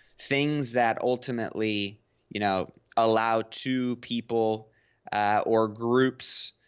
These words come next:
uh, to, to connect in a way that, that serves everybody at a high level to make progress in, in that space. So for me, it's, it's connection and building authentic relationships with people, finding a way to serve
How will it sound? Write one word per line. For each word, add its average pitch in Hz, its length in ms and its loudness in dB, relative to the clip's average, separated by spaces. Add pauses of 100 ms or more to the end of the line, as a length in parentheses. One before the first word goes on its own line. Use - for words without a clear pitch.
(240)
uh, 104 140 2
to, 113 420 -2
to - 180 -4
connect 127 400 -4
in 113 120 -4
a 110 40 -4
way 107 240 0
that, 101 220 0
that 110 220 -2
serves 117 420 0
everybody 107 500 0
at 101 80 0
a 104 60 -2
high 104 200 -2
level 101 340 -4
to - 160 -10
make 98 320 -6
progress 95 580 -6
in, 95 160 -10
in 92 140 -8
that 82 220 -6
space. 92 340 -4
So 101 180 0
for 120 140 -2
me, 131 180 4
it's, 117 140 -2
it's - 200 -2
connection 107 640 -2 (520)
and 98 420 -2
building 113 380 2
authentic 104 680 -4
relationships 101 760 -4
with 104 140 -6
people, 107 280 -4
finding 110 420 -2
a 104 60 -4
way 101 160 0
to 98 80 -6
serve 107 540 0